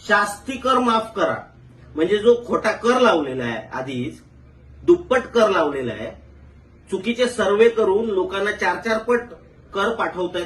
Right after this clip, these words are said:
कराच्या नोटीस पाठवतायत. त्या करा, तो कर भरला नाही म्हणून शास्ती लावली. आता ती शास्ती वसूल करायची आहे.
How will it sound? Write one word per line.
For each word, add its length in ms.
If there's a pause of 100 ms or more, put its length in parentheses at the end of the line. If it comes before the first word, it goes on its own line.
(120)
कराच्या 320
नोटीस 360
पाठवतायत. 600 (560)
त्या 100
करा, 400
तो 160
कर 200
भरला 380
नाही 280
म्हणून 240
शास्ती 520
लावली. 380 (720)
आता 220
ती 80
शास्ती 440
वसूल 400
करायची 520
आहे. 280